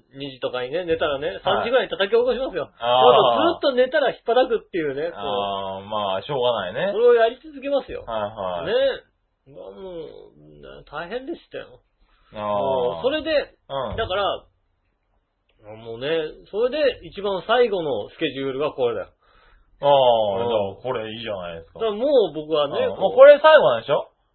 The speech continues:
Speaker 1: もう最後。
Speaker 2: うん。ってことは、こう、ここでもうちょっと頑張ってね、最後のこうね、最後っぺをちょっと。
Speaker 1: そうそう、だから、
Speaker 2: うん。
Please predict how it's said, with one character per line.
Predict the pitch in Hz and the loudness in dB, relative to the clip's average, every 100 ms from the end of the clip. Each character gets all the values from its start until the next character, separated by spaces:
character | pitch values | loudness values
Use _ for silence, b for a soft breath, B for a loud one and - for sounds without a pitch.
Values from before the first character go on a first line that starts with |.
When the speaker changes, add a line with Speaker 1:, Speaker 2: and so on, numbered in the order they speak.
| _ | _
Speaker 1:
も | 202 214 | -8 -4
う | |
最 | 233 202 | 0 0
後。 | 120 127 | -2 0
Speaker 2:
う | 139 120 110 | 0 0 2
ん。 | |
っ | |
て | 247 269 | 2 4
こ | 294 | 4
と | 311 | 4
は、 | 302 156 131 | 4 4 0
こ | 139 123 117 98 | -2 0 0 -4
う、 | |
こ | 117 107 | -10 -6
こ | 104 | -6
で | |
も | 101 107 | -4 -6
う | 104 | -6
ち | |
ょ | 104 | -8
っ | |
と | |
頑 | 98 98 98 | -6 -6 -6
張 | 95 | -8
っ | 98 | -6
て | |
ね、 | 170 104 90 _ _ _ - | -6 -6 -8 _ _ _ 4
最 | 180 185 | 4 4
後 | 131 104 | -2 -6
の | 87 85 | -8 -10
こ | 87 85 | -12 -12
う | 92 | -12
ね、 | 87 - _ _ | -14 -16 _ _
最 | 165 170 | 0 2
後 | 175 | -2
っ | 175 | -6
ぺ | 143 107 | -6 -6
を | 87 | -6
ち | 87 | -12
ょ | 98 | -18
っ | - | -16
と。 | 80 - | -18 -10
Speaker 1:
そ | 247 247 | -6 -4
う | |
そ | 220 | 0
う、 | |
だ | 247 262 | 0 2
か | |
ら、 | 262 269 | 2 2
Speaker 2:
う | 180 127 110 | 2 2 0
ん。 | 87 | -2